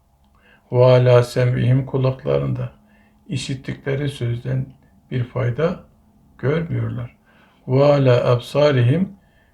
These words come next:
gözlerinin üzerinde de vardır gışavetin, bir perde.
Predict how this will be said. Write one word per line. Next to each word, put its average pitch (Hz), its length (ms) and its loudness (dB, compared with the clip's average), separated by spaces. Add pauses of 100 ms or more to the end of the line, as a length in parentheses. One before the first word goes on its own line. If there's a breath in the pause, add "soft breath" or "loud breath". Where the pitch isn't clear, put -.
(140 soft breath)
gözlerinin 127 720 2
üzerinde 120 580 2
de 117 180 0
vardır 135 520 0 (440 soft breath)
gışavetin, 127 840 -2
bir 151 140 -8
perde. 165 400 -4